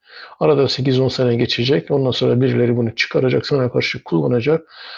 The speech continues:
Ondan sonra siz de çıkıp diyeceksiniz, "Ya işte o dön-, o zaman ç-, çözüm süreciydi, işte o zaman ortam değişikti, o zaman biraz özgürlük vardı.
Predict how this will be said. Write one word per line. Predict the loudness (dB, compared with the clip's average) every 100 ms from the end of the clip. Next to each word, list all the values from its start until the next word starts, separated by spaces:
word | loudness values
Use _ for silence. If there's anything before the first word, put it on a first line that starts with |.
| -20 -20 -20 _ _ _ _ _ _ -2
Ondan | 0
sonra | 2 2 2
siz | 2
de | 2
çıkıp | 0 -2 0
diyeceksiniz, | 2 2 0 -2 0
"Ya | 2
işte | 2 4
o | 4
dön-, | 6 4
o | 4
zaman | 6 6 4
ç-, | 0 -4 _
çözüm | 0 2 2
süreciydi, | 4 4 4 4 2
işte | 4 4
o |
zaman | 4 4 4 2
ortam | 0 0 0 2
değişikti, | 4 2 -2 -2 0
o |
zaman | 2 2 2
biraz | 4 4
özgürlük | 4 6 6 4 2
vardı. | 2 2 0